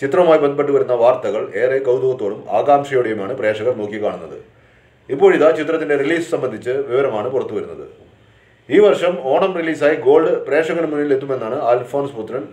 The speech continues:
സാമൂഹ്യ മാധ്യമങ്ങളിലൂടെ പങ്കുവയ്ക്കുന്നത്. "ഈ ഓണത്തിന് സ്വർണം ഉരുക്കുകയാണ്"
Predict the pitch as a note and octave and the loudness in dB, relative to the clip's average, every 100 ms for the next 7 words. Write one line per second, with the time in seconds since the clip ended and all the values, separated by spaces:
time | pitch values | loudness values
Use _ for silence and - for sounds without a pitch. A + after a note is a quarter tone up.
0 | - A2+ B2+ C3 - C#3 C#3 - A2 A#2+ | -8 -2 -2 -2 -4 -2 -4 -4 -4 0
1 | B2 A2+ G#2+ C3+ B2+ G#2 F#2 F2 D#2 C#2 | 0 -2 -2 0 0 -4 -8 -8 -10 -12
2 | - _ _ _ _ _ _ - D#3+ F#3+ | -18 _ _ _ _ _ _ 0 4 4
3 | E3+ D3 D3+ D#3+ C3+ C#3 B2+ D3 B2 B2 | 4 0 -2 -4 0 0 0 -4 -4 -6
4 | A#2 G2+ F2+ D#2+ | -6 -4 -4 -8